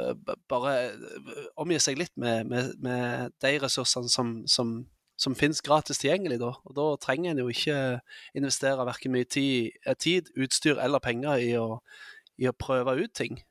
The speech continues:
Eh, så, så det er jo absolutt mulig å, å, å tenke jo at en kan forvente det sånn sett. Ja.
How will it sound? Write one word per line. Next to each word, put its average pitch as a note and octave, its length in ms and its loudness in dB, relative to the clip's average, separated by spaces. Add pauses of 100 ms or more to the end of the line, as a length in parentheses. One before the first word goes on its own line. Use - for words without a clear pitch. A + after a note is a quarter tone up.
(120)
Eh, C3 320 -2 (920)
så, D3+ 240 0 (380)
så - 160 -2
det C3+ 80 2
er D#3 60 4
jo D#3 80 4
absolutt - 300 -4
mulig B2+ 280 0
å, C3 120 4
å, B2 240 0 (320)
å B2+ 100 -10 (100)
tenke B2+ 280 0
jo D#3+ 100 4
at D3+ 100 -2
en B2 140 -6
kan A#2+ 140 -4
forvente B2+ 520 0
det A#2 140 -4 (680)
sånn D3+ 200 0
sett. - 380 -2 (220)
Ja. C3+ 120 6